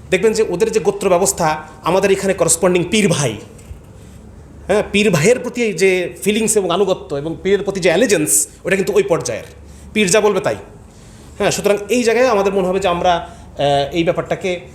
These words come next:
সেকেলে মনে না করে এটার যে সাংগঠনিক, আহ, যেই, আহ, কি বলা যায়, রেলিভেন্স, এটাকে মাথায় আমাদের রাখতে হবে যদি আমরা সামনে কোনো মেহনত চাই। ফরাজি আন্দোলনের মতো করে যদি সামনে আমরা নতুন কোনো কাজ চাই, সেক্ষেত্রে আমরা মনে হয় এই বিষয়টা আমরা মাথায় রাখতে পারি,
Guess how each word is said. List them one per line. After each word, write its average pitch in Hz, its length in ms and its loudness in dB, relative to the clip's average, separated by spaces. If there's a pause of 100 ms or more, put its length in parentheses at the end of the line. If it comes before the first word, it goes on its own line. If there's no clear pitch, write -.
(120)
সেকেলে 254 480 0
মনে 254 200 2
না 190 140 -2
করে 127 280 -8 (560)
এটার 208 240 2
যে 202 80 -4
সাংগঠনিক, 247 720 0 (840)
আহ, 147 140 4
যেই, 160 440 2
আহ, 123 320 0
কি 160 80 -8
বলা 123 160 0
যায়, 110 160 -6
রেলিভেন্স, 185 600 2
এটাকে 180 260 -4
মাথায় 185 460 -2
আমাদের 156 340 -2
রাখতে 156 260 -2
হবে 131 140 0
যদি 151 140 -2
আমরা 151 120 -2
সামনে 160 360 -2 (280)
কোনো 165 140 2
মেহনত 165 340 2
চাই। 127 220 0 (460)
ফরাজি 208 360 2
আন্দোলনের 220 260 0
মতো 208 180 0
করে 208 140 -2
যদি 202 120 -4
সামনে 180 280 -4
আমরা 180 200 -2
নতুন 180 200 0
কোনো 214 160 2
কাজ - 260 -2
চাই, 180 260 0 (420)
সেক্ষেত্রে 185 340 -4
আমরা 165 140 0
মনে 160 100 0
হয় 165 80 0
এই 147 60 0
বিষয়টা 143 240 -4
আমরা 143 100 0
মাথায় 139 180 -2
রাখতে 120 200 -8
পারি, 104 160 -12